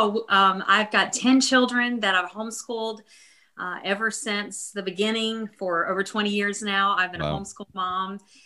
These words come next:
Speaker 1: and my oldest is twenty-two and my youngest is four years old. And they, of course, uh, are, are everything to me. Um, only, only Jesus comes ahead of them.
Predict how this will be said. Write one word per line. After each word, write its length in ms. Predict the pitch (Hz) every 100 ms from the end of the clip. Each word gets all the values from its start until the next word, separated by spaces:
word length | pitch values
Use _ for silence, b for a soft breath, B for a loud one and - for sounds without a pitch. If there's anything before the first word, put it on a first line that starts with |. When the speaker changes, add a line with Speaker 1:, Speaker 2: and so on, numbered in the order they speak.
| b b
Speaker 1:
and 480 | - 175 175 170 170 185
my 160 | 170 165
oldest 440 | 190 202 202 -
is 180 | 185 -
twenty-two 720 | 202 202 208 - 262 285 285
and 140 | 185 175
my 100 | 170
youngest 500 | 180 190 190 185 180
is 180 | 175 -
four 240 | 190 196
years 380 | 202 202 196 202
old. 380 | 185 185 185 196 -
And 400 | 165 160 156 156 160 170
they, 220 | 165 170
of 120 | 170
course, 540 | - 180 175 - - - _ _ _ _ -
uh, 300 | 156 151 151
are, 240 | 156 156 - 175
are 320 | 156 156 - -
everything 460 | 208 196 - 170 160
to 100 | 170
me. 320 | 160 160 170 - 156
Um, 540 | 147 147 147 147 147 _ -
only, 400 | 165 165 160 -
only 220 | 170 175
Jesus 380 | 165 175 165 160
comes 240 | 185 165
ahead 220 | 165 175 165
of 100 | 165
them. 380 | 160 156 160